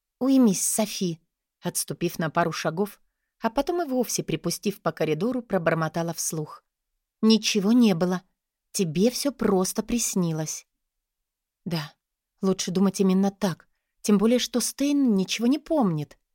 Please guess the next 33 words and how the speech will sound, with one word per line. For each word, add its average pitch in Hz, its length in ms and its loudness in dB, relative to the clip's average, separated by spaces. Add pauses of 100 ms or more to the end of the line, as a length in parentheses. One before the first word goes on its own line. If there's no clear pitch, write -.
(300)
По - 80 -6
крайней 165 300 -2
мере, 170 200 0
я 165 140 0
очень 220 360 -2
на 277 120 2
это 185 140 -2
рассчитывала. 170 720 -4 (800)
Но 233 120 0
в 196 60 -4
голове 185 340 0
по-прежнему 170 580 -2
крутились 190 500 -2
обрывки 202 400 -2
видения, 180 640 0 (400)
в - 100 -20
котором 233 360 2
я 240 200 -2
целую 240 580 -2
упоительно 226 640 0
вкусные 214 540 -2
губы, 175 460 -2 (480)
и 208 80 -4
щёки 214 380 -2
полыхали 165 460 -2
всё - 180 -6
сильнее. 156 640 -4 (720)
"В - 80 -20
конце 220 320 2
концов, 247 360 2
это 294 140 -2
просто 208 400 0
глупо", 277 480 0